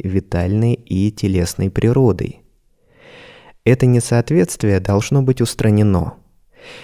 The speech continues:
Необходимо добиться полного превращения того, что мы собой представляем, в аспекты могущества божественной сверхприроды.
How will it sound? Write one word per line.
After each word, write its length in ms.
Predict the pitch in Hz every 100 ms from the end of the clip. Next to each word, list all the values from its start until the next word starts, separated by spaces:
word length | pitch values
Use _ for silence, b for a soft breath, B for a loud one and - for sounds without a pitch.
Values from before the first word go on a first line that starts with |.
| B
Необходимо 680 | 110 107 107 - 123 156 156
добиться 520 | 135 123 135 131 135
полного 580 | 123 147 139 113 95 92
превращения 920 | - 95 95 98 - - 101 98 92
того, 440 | 87 104 104 101 90
что 220 | - 98
мы 140 | 98
собой 320 | 92 92 95 92
представляем, 960 | 95 - - 101 107 151 147 104 98 B B B -
в 140 | 101
аспекты 500 | 104 - 165 - 120
могущества 840 | 110 101 107 139 - 131 - 107
божественной 840 | 98 98 98 104 110 - 110 98 95
сверхприроды. 1080 | - 92 92 - - 110 127 117 87 85